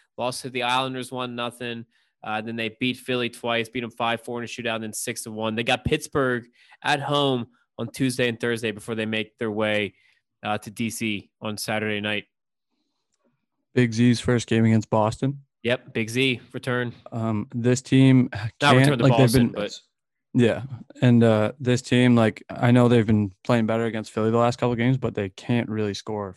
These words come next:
Speaker 2: five on five right now.
Speaker 1: And that's all we do is score five on five.
Speaker 2: Exactly. So if we don't take penalties, which seems unlikely, but if we don't, then we should be good. And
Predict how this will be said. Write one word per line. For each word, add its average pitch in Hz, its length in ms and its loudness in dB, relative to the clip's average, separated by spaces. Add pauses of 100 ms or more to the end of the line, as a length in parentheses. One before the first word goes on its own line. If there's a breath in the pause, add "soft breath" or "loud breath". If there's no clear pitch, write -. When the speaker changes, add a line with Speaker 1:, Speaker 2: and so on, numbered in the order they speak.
(120)
Speaker 2:
five 98 240 -10
on 92 140 -16
five 92 360 -14
right 123 160 -6
now. 127 260 -10 (480)
Speaker 1:
And 123 120 -4
that's 117 120 -4
all 107 200 0
we 110 120 -4
do 104 180 -4
is 95 100 -8
score - 180 -16
five 104 220 -14
on 107 100 -20
five. 73 340 -20
Speaker 2:
Exactly. 113 640 -6
So 113 280 0
if 107 80 -8
we 113 80 -6
don't 113 340 -4
take 131 240 -4
penalties, 135 460 -2
which 110 200 -10
seems 107 300 -10
unlikely, 113 520 -8
but 113 140 -10
if 110 200 -12
we 104 100 -10
don't, 110 300 -4
then 107 140 -8
we 104 80 -10
should 110 200 -12
be 110 120 -6
good. 120 340 -4 (580 soft breath)
And 110 320 -2